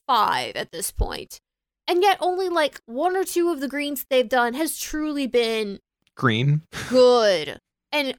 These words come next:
Speaker 1: yeah, and truly been green.
Speaker 2: One of them was, like,
Speaker 1: The rest
Speaker 2: almost
Speaker 1: have been
Speaker 2: black.
Speaker 1: d-
Speaker 2: <laughs> Like
Speaker 1: Yeah. Well, I'm not counting the Pixel five A.
Speaker 2: Fine, fine.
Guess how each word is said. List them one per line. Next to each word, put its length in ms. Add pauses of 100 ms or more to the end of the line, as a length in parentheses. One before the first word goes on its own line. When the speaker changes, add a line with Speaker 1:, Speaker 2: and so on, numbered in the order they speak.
Speaker 1:
yeah, 220
and 140
truly 300
been 260
green. 480
Speaker 2:
One 100
of 60
them 120
was, 100
like, 140
Speaker 1:
The 100
rest 100
Speaker 2:
almost 140
Speaker 1:
have 60
been 80
Speaker 2:
black. 240
Speaker 1:
d- 60 (220)
Speaker 2:
<laughs> 180
Like 440 (100)
Speaker 1:
Yeah. 120 (340)
Well, 160
I'm 120
not 160
counting 340
the 80
Pixel 280
five 220
A. 160 (140)
Speaker 2:
Fine, 260 (100)
fine. 220